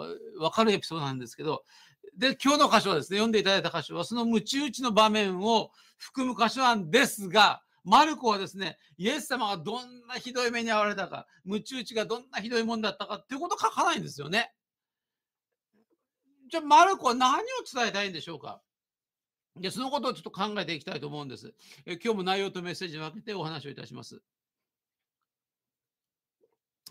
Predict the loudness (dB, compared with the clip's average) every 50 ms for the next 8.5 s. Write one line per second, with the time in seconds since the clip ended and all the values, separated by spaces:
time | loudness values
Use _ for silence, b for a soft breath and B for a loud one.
0 | -10 -10 -8 -6 -4 -2 0 0 0 0 0 0 2 0 -2 -4 -2 -2 -2 -2
1 | -4 -8 -10 _ _ _ b b b b b b b b -4 2 2 2 4 4
2 | 2 0 0 -2 -4 -6 -8 -10 -10 -8 -8 -8 -8 -8 -10 -10 -10 -10 -10 -10
3 | -12 -14 -18 _ -20 -20 -18 -16 -14 -10 -8 -8 -6 -6 -8 -8 -10 -14 -12 -14
4 | -12 -12 -12 -14 -14 -18 -20 _ _ _ b b b b b b b b -8 -2
5 | -2 0 0 0 0 2 2 4 4 4 2 0 -4 -6 -6 -6 -4 -4 -4 -6
6 | -6 -8 -8 -6 -2 2 2 2 2 2 -2 -2 0 2 2 2 2 0 0 -2
7 | -2 -2 -2 -2 0 -2 -2 -2 0 0 0 2 2 0 -2 -4 -4 -2 -2 -2
8 | -2 -4 -4 -6 -8 -10 -10 -10 -12